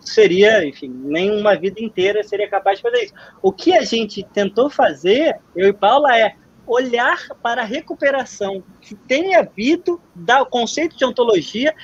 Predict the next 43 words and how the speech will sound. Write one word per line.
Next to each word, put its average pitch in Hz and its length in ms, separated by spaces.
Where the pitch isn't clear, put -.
a 214 140
partir - 580
da, 220 100
dessa, 214 400
dessa, 196 540
enfim, 147 200
desse 165 220
início 254 320
do 170 80
século 170 300
vinte 151 220
e 139 60
um. 113 60
Então, 240 380
o, 160 260
não 170 200
há, 226 100
a 202 60
questão 214 280
do 196 140
Bhaskara, 175 520
do - 60
século, 247 240
é 214 100
outra 349 320
coisa. 262 300
Então, 220 100
assim, 226 260
existe 269 360
uma, 277 180
uma, 214 260
uma, 202 400
uma, 190 360
e 214 80
a 240 80
questão 277 380
é 294 80
tentar 247 380
olhar 262 180
que 311 140
tipo 359 420
de 269 140
problema 262 720